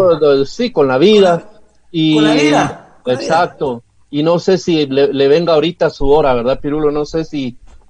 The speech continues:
Speaker 1: si ahorita le vaya a tocar ajustar, porque en, en, en varias instancias legales ha corrido buenas cantidades de dinero para librar a los Vías de problemas, de problemas que tienen que ver, por ejemplo, con demandas que,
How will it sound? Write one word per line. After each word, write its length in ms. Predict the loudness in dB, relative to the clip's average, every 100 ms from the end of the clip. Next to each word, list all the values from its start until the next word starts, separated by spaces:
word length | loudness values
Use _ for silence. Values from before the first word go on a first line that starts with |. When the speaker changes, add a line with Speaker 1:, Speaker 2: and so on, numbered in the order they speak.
| -20
Speaker 1:
si 300 | -12 -6 -2
ahorita 320 | 0 0 0
le 100 | 0
vaya 200 | 2 2
a 80 | 0
tocar 440 | -4 -2 0 0 0
ajustar, 600 | -4 -6 -12 -6 -4 -2
porque 440 | -4 -4 -2 -2 -4 -12 -18 -18 -2
en, 220 | 0 0
en, 680 | -2 -2 -2 -4 -6 -8 -10 -8
en 280 | -4 -2
varias 340 | 0 2 2 0
instancias 720 | -6 -4 -2 0 0 0 0
legales 540 | 0 0 2 0 0
ha 80 | -4
corrido 640 | -2 -4 -2 0 2 0 -2 _ _ _
buenas 340 | 0 2 0
cantidades 540 | -2 -4 0 2 2 2
de 80 |
dinero 360 | 0 0 -2 -2
para 220 | -2 -2
librar 340 | -2 -2 0 2
a 60 |
los 260 | 0 -2 -2
Vías 460 | -2 0 0 0
de 140 | -4 -2
problemas, 720 | 0 0 2 2 2 -2 -8 _ _ _
de 120 | -4
problemas 400 | 0 2 2 0
que 100 | 0
tienen 240 | 0 0
que 140 | 0 0
ver, 160 | 0
por 120 | 0 0
ejemplo, 320 | 0 -2 -2
con 200 | 0 0
demandas 560 | 0 2 2 2 0
que, 260 | -2 -4 -4